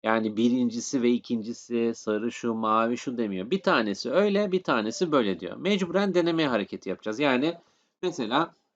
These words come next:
sal-, sarı olan cetveli sola hareket ettirelim. Bu sıfırın yerine bir gelecek, birin yerine iki gelecek. Sıfır buraya geldi.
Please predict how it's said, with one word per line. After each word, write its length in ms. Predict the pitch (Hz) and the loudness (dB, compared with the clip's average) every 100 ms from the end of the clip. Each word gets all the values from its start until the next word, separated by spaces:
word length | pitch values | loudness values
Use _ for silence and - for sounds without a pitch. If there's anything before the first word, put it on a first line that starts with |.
| _ | _
sal-, 760 | - - - - - 202 196 - | -6 -4 -6 -8 4 6 6 2
sarı 540 | - - 175 190 180 - - | -6 6 8 8 6 0 2
olan 400 | 127 113 98 95 _ _ _ _ | 6 8 6 2 _ _ _ _
cetveli 680 | 127 170 - 117 107 147 180 _ _ | 2 2 2 0 0 2 0 _ _
sola 520 | _ - 160 156 127 | _ 6 8 8 6
hareket 380 | 107 98 - 92 | 2 0 -2 -14
ettirelim. 440 | 90 _ 92 - - _ _ _ _ _ - | -16 _ -20 -20 -20 _ _ _ _ _ 6
Bu 240 | 151 143 _ | 6 6 _
sıfırın 480 | - 156 - 147 135 | -6 -4 4 4 6
yerine 500 | 127 123 123 117 98 | 6 6 6 4 4
bir 160 | 127 | 2
gelecek, 640 | 123 101 90 82 120 - - | 4 2 0 -4 -6 -6 -4
birin 260 | 107 117 120 | 2 4 4
yerine 480 | 113 104 101 107 | 2 2 2 -2
iki 300 | - - 131 | -6 -8 -6
gelecek. 540 | 104 92 85 101 131 _ _ _ | -2 -4 -2 -4 -4 _ _ _
Sıfır 300 | - 104 98 | -8 -2 0
buraya 240 | 92 90 | 2 0
geldi. 500 | 85 87 90 92 131 | 0 -6 -8 -6 -6